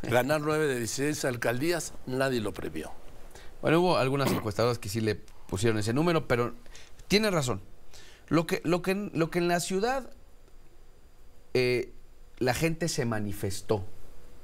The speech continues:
Speaker 2: en el dos mil veintiuno. No hay casualidades, Joaquín. Las alcaldías que ganamos estuvieron por encima del cincuenta por ciento de participación. Las alcaldías que perdimos estuvieron por debajo del cincuenta por ciento. Por eso les decimos a la gente que dos de junio no se olvida,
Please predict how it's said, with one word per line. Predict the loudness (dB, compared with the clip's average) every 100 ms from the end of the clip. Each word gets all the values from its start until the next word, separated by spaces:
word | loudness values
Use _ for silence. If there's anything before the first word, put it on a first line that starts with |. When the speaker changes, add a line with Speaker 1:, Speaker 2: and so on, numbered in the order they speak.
| -14 -6
Speaker 2:
en | -2
el | 0
dos | 0
mil | 0 0
veintiuno. | -2 -4 -8 -8 -12 -12 -10 -8 0
No | 6 6
hay | 6
casualidades, | 4 4 4 4 2
Joaquín. | 0 -6 -8 -10 -14 -14 -14 -14 2
Las | 4 4
alcaldías | 4 2 2 2
que | 2
ganamos | 2 2 2 0
estuvieron | -2 0 0 2
por | 0
encima | 0 0
del | 0
cincuenta | 0 0 0 0
por | 0 0
ciento | 0 0
de | 0
participación. | 0 0 -2 -4 -4 -6 -6 -8 -8 -8 -6 -8 -10 -12 -14 -6 2
Las | 4
alcaldías | 4 4 4 2
que | 0
perdimos | 2 2 2 0
estuvieron | -2 0 2 2
por | 0 0
debajo | 0 0
del | 0
cincuenta | 0 -2 -2
por | -4 -4
ciento. | -6 -8 -8 -10 -10 -6 -4 0 8
Por | 8
eso | 8 6
les | 4
decimos | 4 2 2
a | 2
la | 2
gente | 2 0 0
que | 2 2
dos | 2 2
de | 0
junio | 2 2 2
no | 0
se | 0 0
olvida, | 0 -2 -4